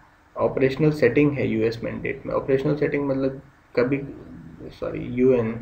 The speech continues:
यूएन मैंडेट, United नेशन mandate। जैसे कि वही मैंने बात की कि इंटरनेशनल missions मतलब यूएन मैंडेट में भी कभी-कभी बहुत सारी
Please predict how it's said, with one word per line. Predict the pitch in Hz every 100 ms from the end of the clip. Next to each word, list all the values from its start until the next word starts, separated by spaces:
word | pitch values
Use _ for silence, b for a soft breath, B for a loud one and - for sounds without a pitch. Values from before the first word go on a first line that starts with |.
| 123
यूएन | 123 117
मैंडेट, | 110 - 113 120 - 135
United | 120 113 113 113 110
नेशन | 110 -
mandate। | 117 117 117 110 - _ -
जैसे | 131 139
कि | 147
वही | 139 135 131
मैंने | 123 123
बात | 120 120 -
की |
कि | 127
इंटरनेशनल | 123 120 123 123 131
missions | 131 127 135 135 127
मतलब | 127 135 127
यूएन | 123 127
मैंडेट | 127 123 123 120 -
में | 127 127
भी | 123
कभी-कभी | 120 127 127 127 135 - b b -
बहुत | 123 123 -
सारी | 123 135